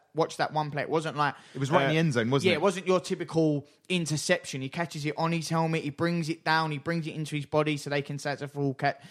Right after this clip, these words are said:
Speaker 1: Um, and I just remember last year, it reminded me of who-, whoever else hasn't seen this,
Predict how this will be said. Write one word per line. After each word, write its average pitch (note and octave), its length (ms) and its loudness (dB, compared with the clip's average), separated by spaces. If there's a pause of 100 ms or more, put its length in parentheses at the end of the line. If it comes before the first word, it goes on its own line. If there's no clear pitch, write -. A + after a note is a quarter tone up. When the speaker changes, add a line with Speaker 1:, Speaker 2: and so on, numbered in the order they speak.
(340)
Speaker 1:
Um, C3 420 2 (100)
and D3 140 2
I D3+ 40 2
just F3+ 220 0
remember E3 340 2
last C3+ 440 2
year, G#2 340 -2 (300)
it A2+ 120 -8
reminded C3+ 440 2
me C3 180 0
of B2+ 200 2 (280)
who-, C3+ 280 2
whoever C3+ 300 0
else C#3 200 0
hasn't A#2 260 -8
seen A2+ 220 -10
this, A2 180 -8